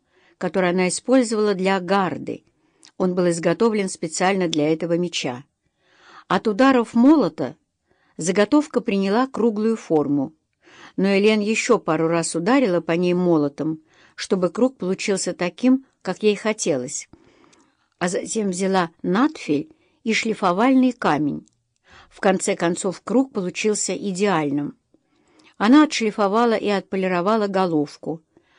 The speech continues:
пока та не начала сиять так же, как и гарда. Наконец она закрепила его на рукояти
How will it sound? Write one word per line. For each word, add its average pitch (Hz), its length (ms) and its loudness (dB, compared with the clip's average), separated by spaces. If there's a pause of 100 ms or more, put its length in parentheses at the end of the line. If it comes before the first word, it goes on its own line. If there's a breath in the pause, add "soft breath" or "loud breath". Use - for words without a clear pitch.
(260 soft breath)
пока 185 360 -2
та 190 240 0
не 185 140 0
начала 185 400 -2
сиять 180 440 -4
так 226 220 -2
же, 190 180 -4
как 180 280 -8
и 190 60 -4
гарда. 156 560 -4 (680 soft breath)
Наконец 285 460 4
она 262 180 4
закрепила 226 520 -2
его 208 240 0
на 202 100 -2
рукояти 175 760 -6